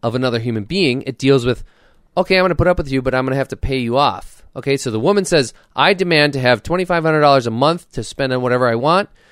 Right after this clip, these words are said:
and if you can't provide that, I'm going ballistic, and I'm, and I'm done, and I'm outta here, and you're," because, and so he, th-, so the man is like, "Okay, I have to, I have to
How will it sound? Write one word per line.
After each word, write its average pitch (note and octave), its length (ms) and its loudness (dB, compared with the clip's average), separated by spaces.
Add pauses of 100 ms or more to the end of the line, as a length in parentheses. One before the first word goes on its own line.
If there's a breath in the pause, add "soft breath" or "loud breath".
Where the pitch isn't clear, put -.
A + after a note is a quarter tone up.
(120)
and A2+ 80 -6
if A2 100 -8
you D3 80 -10
can't E3+ 220 0
provide D3+ 360 2
that, F#3 280 4 (840)
I'm A#2 180 0
going A#2+ 240 -2
ballistic, A#2 560 -4
and G#2+ 160 -6
I'm, A2 240 -2
and A2 100 -6
I'm G2+ 160 -4
done, C3 300 0
and A#2+ 120 -4
I'm G#2 140 -8
outta A2+ 220 0
here, A#2 180 0
and G#2 140 0
you're," G#2 280 -6 (380 soft breath)
because, B2 480 -2 (220)
and B2+ 160 -4
so C#3+ 140 4
he, F#3+ 240 4
th-, C3 260 -12
so D3+ 100 0
the B2 100 -2
man D3+ 220 2
is C3+ 120 -2
like, G#2+ 100 -2
"Okay, A#2 300 -2
I F#2+ 120 -4
have A#2 240 0
to, F2 100 -12 (100)
I G2+ 120 -2
have A#2+ 160 -2
to F#2 120 -12